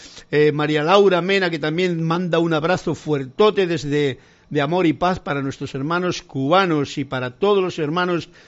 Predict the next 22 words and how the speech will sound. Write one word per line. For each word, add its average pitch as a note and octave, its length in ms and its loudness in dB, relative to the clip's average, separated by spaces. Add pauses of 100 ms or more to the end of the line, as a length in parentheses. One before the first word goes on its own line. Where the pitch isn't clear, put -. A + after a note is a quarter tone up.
que D3 80 -4
están E3+ 260 -2
ahora E3+ 320 2
sintiendo F3+ 720 0
más F#3 260 0 (240)
cada D3+ 240 0
vez E3+ 340 0 (300)
los D3 160 -4
conflictos E3 720 -2
de D3 140 -2
esta, E3 480 0 (420)
eh, C#3+ 720 0
esta D#3+ 220 -2
situación E3 480 2
que E3 80 0
estamos D3 320 0
viviendo D3 420 2
en C3+ 80 -2
todo D3 240 2
el C3+ 80 2
mundo D#3 300 2
entero. B2+ 480 -2